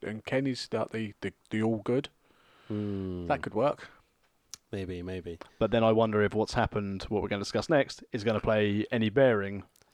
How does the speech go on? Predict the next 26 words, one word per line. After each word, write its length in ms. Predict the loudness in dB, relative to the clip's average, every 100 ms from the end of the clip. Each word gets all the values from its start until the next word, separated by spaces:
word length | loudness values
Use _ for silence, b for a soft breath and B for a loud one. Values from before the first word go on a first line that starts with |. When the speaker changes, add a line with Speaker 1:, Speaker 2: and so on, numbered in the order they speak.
| _
Speaker 3:
on 140 | -2 0
what's 320 | 0 -2 -2
going 220 | 0 2
to 80 | 0
be 360 | 0 2 0 -4 -10 -4
at 220 | -2 0
Wrestle 220 | -2 -4
Kingdom. 400 | -6 -6 -4 -6 -8
Speaker 2:
So 220 | -4 2 2
we 80 |
get 180 | 4 2
the 60 | 2
usual 420 | 2 4 6 6
end 160 | 4 2
of 60 |
match 200 | 0 0
festivities, 760 | 0 0 0 -2 -4 -6 -6 -6 -8 -4
and 120 | 0 4
then 460 | 4 4 4 2 B B -12 -14 _
the 1400 | -4 2 4 4 4 4 2 2 0 0 0 0 -2 -2 -2
Bullet 220 | 0 0 2
Club 280 | 2 2
go 140 | 4 4
up 100 | 4
the 80 | 2
ramp, 340 | 2 2 -2